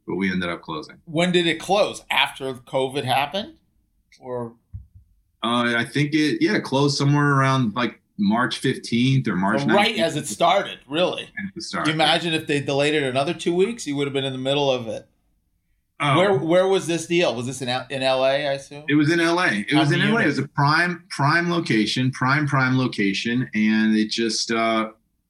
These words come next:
Speaker 1: it, it just couldn't, couldn't be a better location, and they saw the opportunity, and it's, it's a great deal right now. I mean, they're,
Speaker 2: Where was
Speaker 1: they're,
Speaker 2: it?
Speaker 1: they're
Speaker 2: What's
Speaker 1: loving
Speaker 2: the,
Speaker 1: it.
Speaker 2: what's the deal? Where, can you share that?
Speaker 1: Uh, over by the Grove.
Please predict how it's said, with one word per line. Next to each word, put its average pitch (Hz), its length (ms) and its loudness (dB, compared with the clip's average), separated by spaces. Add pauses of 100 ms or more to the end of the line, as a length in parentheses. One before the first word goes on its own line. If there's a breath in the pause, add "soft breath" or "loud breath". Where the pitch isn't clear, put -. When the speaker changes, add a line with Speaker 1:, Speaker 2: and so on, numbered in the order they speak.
(440)
Speaker 1:
it, 110 220 -6 (220)
it 117 140 -4
just 139 200 -4
couldn't, 151 280 2
couldn't 165 320 0
be 139 120 4
a 120 40 2
better 113 320 0
location, 110 640 0
and 95 100 2
they 101 100 2
saw 117 260 -2
the 117 100 0
opportunity, 107 800 -2
and 117 300 0
it's, - 320 -4
it's 110 180 -4
a 135 60 -2
great 147 260 0
deal 170 220 -2
right 90 180 -2
now. 76 140 -6
I 85 80 -8
mean, 95 140 2
they're, 117 140 2
Speaker 2:
Where 147 120 2
was 156 220 0
Speaker 1:
they're, 117 80 -2
Speaker 2:
it? - 100 -12
Speaker 1:
they're 127 80 0
Speaker 2:
What's 131 80 2
Speaker 1:
loving 135 260 0
Speaker 2:
the, - 60 -6
Speaker 1:
it. - 80 -14
Speaker 2:
what's 127 240 -6
the 135 120 -16
deal? 127 260 -6
Where, 110 200 -6
can 107 220 -18
you 107 120 -20
share 113 280 -14
that? 120 280 -10 (600)
Speaker 1:
Uh, 151 200 0
over 165 180 -2
by 175 100 0
the 143 120 0
Grove. 110 360 0